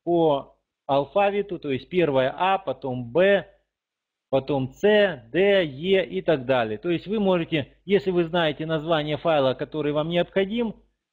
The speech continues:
выбираете по имени и фильтруете именно по имени.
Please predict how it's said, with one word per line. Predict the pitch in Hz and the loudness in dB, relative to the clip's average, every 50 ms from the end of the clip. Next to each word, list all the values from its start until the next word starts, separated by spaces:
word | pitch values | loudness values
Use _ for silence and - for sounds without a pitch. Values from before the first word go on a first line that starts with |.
| _ _ _ _ | _ _ _ _
выбираете | 123 151 185 175 185 185 180 175 170 156 156 - - 165 | 0 0 2 2 4 4 4 4 4 2 0 -2 -6 -10
по | - - 190 202 | -6 -2 -2 -2
имени | 226 240 240 233 214 196 180 185 | 0 -2 -2 -2 -2 -2 -2 -4
и | 175 - 214 226 214 | -4 -4 -4 -2 -2
фильтруете | - - 190 170 151 - 175 202 208 196 180 - 160 | -2 -2 -4 -6 -4 -4 -2 0 2 2 2 0 0
именно | 156 165 165 156 151 139 | 0 0 0 0 0 0
по | 131 - 151 147 | 0 0 0 0
имени. | 143 135 123 113 104 98 92 - - | 0 -2 -4 -4 -6 -8 -10 -14 -18